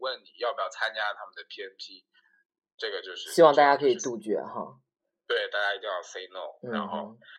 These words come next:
Speaker 2: 然后拉黑。
Speaker 1: 还有一个就暗，啊，还有一个暗语了，就是和 you party 也是比较常出现的，叫做 looking。有的人，有的老外，这个 looking 意思完全不同，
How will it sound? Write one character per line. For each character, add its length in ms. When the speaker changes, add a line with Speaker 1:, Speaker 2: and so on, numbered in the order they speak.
Speaker 2:
然 120
后 60
拉 220
黑。 100
Speaker 1:
还 60
有 60
一 40
个 80
就 0
暗， 240
啊， 100
还 180
有 80
一 60
个 80
暗 280
语 200
了， 160
就 80
是 160
和 160
you 160
party 440
也 120
是 160
比 240
较 100
常 220
出 160
现 20
的， 140
叫 120
做 140
looking。 480
有 120
的 140
人， 180
有 100
的 80
老 200
外， 280
这 100
个 60
looking 340
意 80
思 140
完 220
全 180
不 80
同， 200